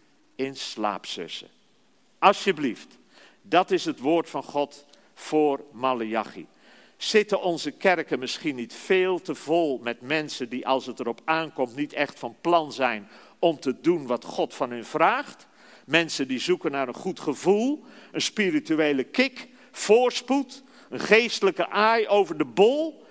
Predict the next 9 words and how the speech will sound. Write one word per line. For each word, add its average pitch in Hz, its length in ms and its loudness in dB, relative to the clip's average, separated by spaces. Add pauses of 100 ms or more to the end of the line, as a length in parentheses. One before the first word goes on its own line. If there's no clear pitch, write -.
(420)
Terwijl 120 380 -2
Jezus 214 580 4
ons 147 260 -6
oproept 139 540 0
om 139 160 -2
hem 151 260 0
radicaal 165 960 0 (400)
te 143 120 0
volgen. 208 580 2